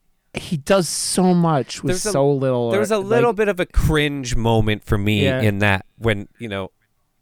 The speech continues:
Speaker 2: uh, and then he, like, you know, the handing of
Speaker 1: Yeah.
Speaker 2: the, you know,
Speaker 1: Yeah.
Speaker 2: that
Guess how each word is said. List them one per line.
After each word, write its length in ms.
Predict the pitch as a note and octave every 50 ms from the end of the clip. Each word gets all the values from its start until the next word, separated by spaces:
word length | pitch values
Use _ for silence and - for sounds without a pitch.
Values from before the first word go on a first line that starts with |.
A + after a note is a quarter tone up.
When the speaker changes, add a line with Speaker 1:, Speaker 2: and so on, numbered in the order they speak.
| _ _ _ -
Speaker 2:
uh, 600 | F3 D#3 B2+ B2+ B2 A#2+ B2 B2 B2+ B2+ C3 B2 -
and 180 | - C3 B2+ A#2+
then 120 | A#2+ A2+ A2+
he, 100 | A2+ A2
like, 240 | G2+ G#2 G#2+ G#2 -
you 100 | - A#2+
know, 140 | G#2+ G2 F#2+
the 180 | F#2+ - G#2 F#2
handing 360 | - G2+ G2 G2 G2 G2+ G2
of 60 | F#2+
Speaker 1:
Yeah. 260 | C#3 C#3+ C#3 B2+ A#2+
Speaker 2:
the, 60 | A#2 - - _ -
you 120 | - A2 F#2
know, 140 | F#2+ F#2+ _ _ _ _ _ _ _ _ _ _ _ _ _ - - _ _ -
Speaker 1:
Yeah. 220 | - C3+ B2+ A#2+ A2 - - - - _ _ _ _ _ _ _ _ -
Speaker 2:
that 400 | A#2 C#3 C#3+ D#3+ E3 E3 D#3 -